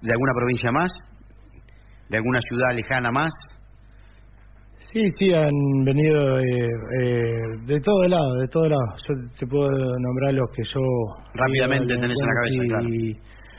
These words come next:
Speaker 1: ¿Y la relación?
Speaker 2: Sí, Mar del Plata, eh, no sé, vinieron de todo lado, a, de todo lado vinieron, la verdad que no paraba de, se salía a ruta a buscar el D J
Speaker 1: Ujú.
Speaker 2: a las cuatro de la tarde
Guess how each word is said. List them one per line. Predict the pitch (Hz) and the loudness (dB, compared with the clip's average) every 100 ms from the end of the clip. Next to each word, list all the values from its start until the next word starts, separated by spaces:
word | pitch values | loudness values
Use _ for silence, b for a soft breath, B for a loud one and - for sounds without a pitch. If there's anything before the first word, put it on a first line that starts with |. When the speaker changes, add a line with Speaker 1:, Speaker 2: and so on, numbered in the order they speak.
| B - | B -4
Speaker 1:
¿Y | |
la | 120 | -2
relación? | 117 123 120 120 - - - - - | 0 -2 -2 -4 -6 -16 -20 -20 -12
Speaker 2:
Sí, | 131 127 110 | -6 -4 -4
Mar | 117 110 | -6 -6
del | 104 | -4
Plata, | 135 127 | -4 -4
eh, | 117 113 117 117 110 107 107 110 107 - - | -6 -8 -8 -6 -6 -8 -8 -10 -12 -18 -12
no | 151 | -10
sé, | - 113 104 95 - - - | -8 -8 -8 -10 -16 -20 -8
vinieron | 131 139 131 120 | -2 0 0 -2
de | 113 | -6
todo | - | -6
lado, | 123 120 110 90 - - - | -2 -2 -4 -6 -14 -20 -18
a, | 110 107 - - - 127 | -14 -14 -14 -20 -12 -6
de | 127 | -2
todo | 160 | 0
lado | 139 110 | 0 0
vinieron, | 107 107 | -4 -6
la | 107 | -6
verdad | 110 123 | -6 -6
que | 110 101 - - - - - B B B | -6 -10 -14 -20 -20 -20 -20 B B B
no | 143 151 | -4 0
paraba | 156 160 160 147 | 2 2 2 2
de, | 143 139 135 | 2 0 -2
se | 113 - 120 | -6 -10 -10
salía | 143 131 135 | -4 0 2
a | 127 | 2
ruta | 135 135 139 | 2 2 2
a | 127 | 2
buscar | 120 139 | 2 0
el | 127 | 2
D | 117 | 0
J | - 151 147 - - 113 | 0 0 -2 -10 -12 -8
Speaker 1:
Ujú. | 120 175 | -6 -6
Speaker 2:
a | 123 | -4
las | 113 | -4
cuatro | 147 131 | -2 0
de | 120 | 0
la | |
tarde | 117 147 | 0 0